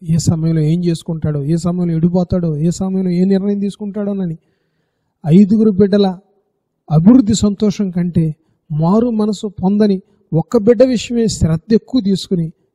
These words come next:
దేవుని పాదాలు పట్టుకుని నీళ్లు కుమ్మరించినట్టుగా వారి హృదయాన్ని దేవుని సన్నిధిలో కుమ్మరించి దేవుని పాదాలు పట్టుకుని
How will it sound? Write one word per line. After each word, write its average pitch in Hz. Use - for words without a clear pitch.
దేవుని 180
పాదాలు 165
పట్టుకుని 156
నీళ్లు 233
కుమ్మరించినట్టుగా 208
వారి 165
హృదయాన్ని 180
దేవుని 165
సన్నిధిలో 170
కుమ్మరించి 160
దేవుని 202
పాదాలు 196
పట్టుకుని 185